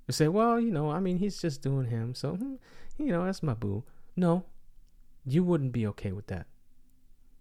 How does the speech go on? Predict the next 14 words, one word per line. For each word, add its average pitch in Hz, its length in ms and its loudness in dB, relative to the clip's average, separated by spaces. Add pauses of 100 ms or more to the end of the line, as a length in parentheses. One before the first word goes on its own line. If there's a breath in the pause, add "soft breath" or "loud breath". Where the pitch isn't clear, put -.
(180)
So - 180 0
stop 170 320 0
lying. 160 380 0 (3000 loud breath)
Well, 165 280 8 (200 loud breath)
I 170 120 2
don't 104 140 0
know. 98 160 -6 (1120 loud breath)
I 135 100 2
just 113 200 -4
wanted 98 180 -2
to 104 60 -12
talk - 240 -10
about 90 240 -8
it, - 100 -12